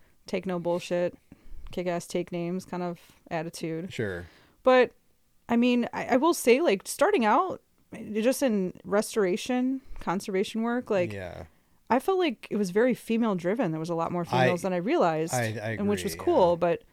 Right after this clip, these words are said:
Speaker 1: um, and, and then being in California, extremely progressive.
Speaker 2: Of course, yeah.
Speaker 1: You know, I remembered, I think I, and I don't know if it was just,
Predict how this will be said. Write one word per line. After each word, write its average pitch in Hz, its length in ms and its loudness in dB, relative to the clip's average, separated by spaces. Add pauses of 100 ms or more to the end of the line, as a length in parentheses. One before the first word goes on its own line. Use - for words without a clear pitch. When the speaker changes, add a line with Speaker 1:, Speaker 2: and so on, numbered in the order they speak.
(640)
Speaker 1:
um, 165 400 -4 (140)
and, 202 240 2
and 202 160 0
then 202 120 2
being 214 200 2
in 202 80 0
California, 190 540 0 (100)
extremely 233 720 -2
progressive. - 600 -6
Speaker 2:
Of 113 180 -6
course, - 460 -12
yeah. 104 100 -12 (420)
Speaker 1:
You 214 100 -2
know, 196 80 4
I 185 40 2
remembered, 185 640 2 (360)
I 208 40 -6
think 277 200 0
I, 214 220 0
and 208 260 -2
I 226 80 4
don't 240 120 2
know 226 80 4
if 220 100 -6
it 196 40 2
was 196 140 2
just, - 360 -4